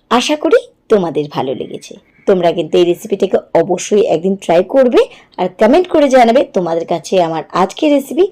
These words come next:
কেমন লেগেছে। বরাবরের মতো রেসিপি ভালো লাগলে লাইক, শেয়ার করে আমার পাশে থেকো।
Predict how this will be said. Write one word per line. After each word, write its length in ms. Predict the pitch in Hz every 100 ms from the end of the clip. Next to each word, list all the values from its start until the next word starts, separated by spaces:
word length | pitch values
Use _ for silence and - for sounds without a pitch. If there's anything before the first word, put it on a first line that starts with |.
| - _ _ -
কেমন 260 | 208 - -
লেগেছে। 360 | - 123 139 - -
বরাবরের 520 | 190 214 311 349 294 220
মতো 260 | 185 - 403 - _ -
রেসিপি 360 | 175 - 247 285
ভালো 260 | 247 247 240
লাগলে 340 | 220 190 359 - - _ -
লাইক, 320 | 226 247 339 -
শেয়ার 240 | 254 190
করে 220 | - 190 392 - -
আমার 240 | 180 170 -
পাশে 280 | 190 185 -
থেকো। 320 | 233 254 247